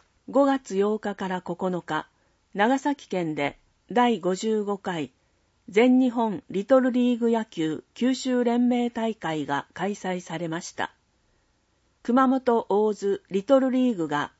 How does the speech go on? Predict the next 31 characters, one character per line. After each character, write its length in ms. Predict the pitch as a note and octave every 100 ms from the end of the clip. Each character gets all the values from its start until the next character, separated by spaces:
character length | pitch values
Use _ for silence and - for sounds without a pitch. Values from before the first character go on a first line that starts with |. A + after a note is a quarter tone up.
| -
見 140 | A#3+
事 280 | A#3+ A#3 E3+
優 160 | D#3 F#3+
勝 300 | F#3 F3+ F3
し、 300 | - D#3+ - _ _ _ _
七 260 | - - B3+
月 300 | B3 B3 A#3+
二 180 | B3+ C4+
十 240 | A3 F#3
二 140 | F3 F#3
日 320 | F#3 - E3+
に 200 | C#3+ D3+ _ _ _ -
長 300 | G3 A3+ B3+
野 120 | C4+
県 280 | A3+ F3+ D#3+
で 100 | D#3+
開 240 | F3 G#3
催 240 | G3 F#3+
さ 200 | F#3 F#3
れ 120 | F3+ E3
る 220 | D#3+ - -
全 240 | F#3 C4+
国 180 | C4 C4 -
大 220 | B3+ B3
会 300 | A#3+ F3 E3
へ 40 |
の 140 | D#3 D#3
出 280 | - - G#3+
場 200 | A3+ A3
権 300 | F#3 D#3+ D#3
を 180 | D3